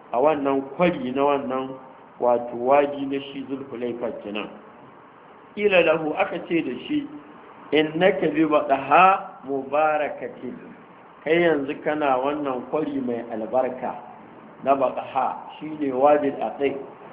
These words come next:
Kana wurin, haka aka gaya ma manzo. Qala Musa bin Uqba, ahadu rijalil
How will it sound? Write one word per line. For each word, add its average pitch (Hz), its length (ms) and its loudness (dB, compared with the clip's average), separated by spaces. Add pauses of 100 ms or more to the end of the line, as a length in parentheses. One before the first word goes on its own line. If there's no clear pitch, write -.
(260)
Kana 151 340 8
wurin, 147 420 2
haka 143 280 0
aka 135 260 -6
gaya 143 180 4
ma 117 140 -4
manzo. 110 480 -2 (480)
Qala 180 400 6
Musa 160 400 -6
bin 160 160 -6
Uqba, 143 640 0
ahadu 143 360 -4
rijalil 123 520 -4